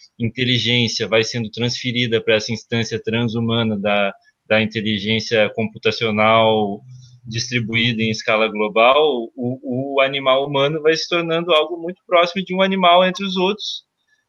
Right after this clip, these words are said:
e que não tem muito motivo pelo qual os seres portadores da inteligência, que já não vão mais ser instanciados pelo corpo humano biológico, considerarem que tem grande importância,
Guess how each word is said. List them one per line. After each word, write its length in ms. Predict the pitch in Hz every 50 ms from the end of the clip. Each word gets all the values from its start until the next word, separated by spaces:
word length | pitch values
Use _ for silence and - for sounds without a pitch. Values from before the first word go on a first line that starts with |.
| _ _ _ _ _ _ -
e 100 | 156 -
que 1400 | - - 160 151 147 139 139 135 135 131 131 127 127 123 123 120 117 117 113 113 110 110 107 104 104 104 101 - - - 107 - - _ _ _
não 240 | 120 117 117 117 110
tem 200 | - 151 165 180
muito 260 | 180 185 196 185 185
motivo 480 | 165 156 131 - - 151 160 160 151 156
pelo 240 | 143 131 127 123
qual 460 | 120 - 131 120 117 110 110 101 - - _ _ _
os 180 | 107 101 - -
seres 360 | - 127 123 120 113 - -
portadores 640 | - 117 110 - 120 113 107 101 110 117 113 110 107
da 80 | 107 110
inteligência, 720 | 107 107 - 117 104 107 101 95 104 107 107 101 - 107
que 80 | - 101
já 160 | 101 110 113
não 140 | 113 113 110
vão 160 | 104 110 110
mais 320 | 110 107 110 110 104 -
ser 320 | - - 120 117 110 104 - - _ _ _ _ _
instanciados 960 | - 110 104 - - 120 117 113 - - 123 113 113 110 107 98 95 - - - _ _ - _ _ _ _ _ _
pelo 240 | 120 113 110 110
corpo 300 | 110 - 120 113 95 117
humano 280 | 113 117 113 113 113 113
biológico, 720 | 104 117 117 117 113 113 110 110 120 131 131 135 - -
considerarem 760 | - - 175 175 - - 185 196 196 170 139 135 147 170 175
que 100 | 156 160
tem 220 | 151 - 143 143 135
grande 260 | 131 120 127 131 131
importância, 760 | 127 127 123 117 113 - 117 110 113 127 127 - - 131